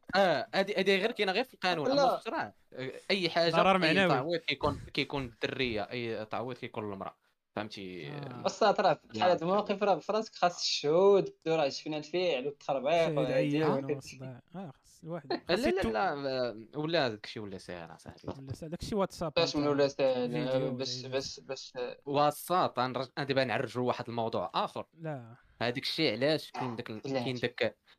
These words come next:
Speaker 1: كاين داك البلان ديال ما خاصش تكونوا دوك العلاقات الرضائيه، حيت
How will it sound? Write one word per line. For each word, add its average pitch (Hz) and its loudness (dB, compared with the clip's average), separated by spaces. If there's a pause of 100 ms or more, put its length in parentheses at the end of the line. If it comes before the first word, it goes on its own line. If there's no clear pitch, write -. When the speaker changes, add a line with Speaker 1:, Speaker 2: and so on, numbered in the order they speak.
Speaker 1:
كاين 127 -4
داك 120 -4
البلان 120 -2
ديال 113 -2 (240)
ما 110 -2
خاصش - -8
تكونوا 101 -4
دوك 98 -8
العلاقات 95 -4
الرضائيه، 92 -6
حيت - -6